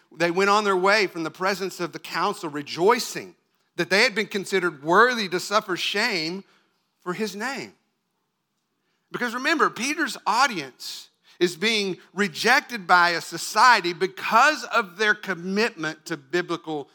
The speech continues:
truths. Th-, their faith is seen as a threat to the social norm. And, and although it looks very different from us, there are things that are also very similar.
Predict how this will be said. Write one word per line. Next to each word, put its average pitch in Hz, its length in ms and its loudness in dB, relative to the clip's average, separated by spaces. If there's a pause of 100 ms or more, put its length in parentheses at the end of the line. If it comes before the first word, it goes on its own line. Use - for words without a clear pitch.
(140)
truths. 117 640 -8 (1040)
Th-, 175 160 -12
their 202 260 0
faith 233 560 -4 (960)
is 170 160 -2
seen 262 500 -4
as 180 220 -4
a 175 140 0
threat 240 640 0
to 240 140 -6
the 196 120 -4
social 196 480 -4
norm. 165 480 -4 (360)
And, 170 200 -4
and 185 140 0
although 240 480 4
it 202 140 0
looks 180 240 -6
very 196 340 0
different 196 560 -6
from 170 160 -6
us, 139 220 -4
there 156 200 -4
are 151 60 -4
things 180 420 -10
that 151 140 -8
are 135 100 -4
also 131 560 -6 (560)
very 127 240 -4
similar. 113 540 -12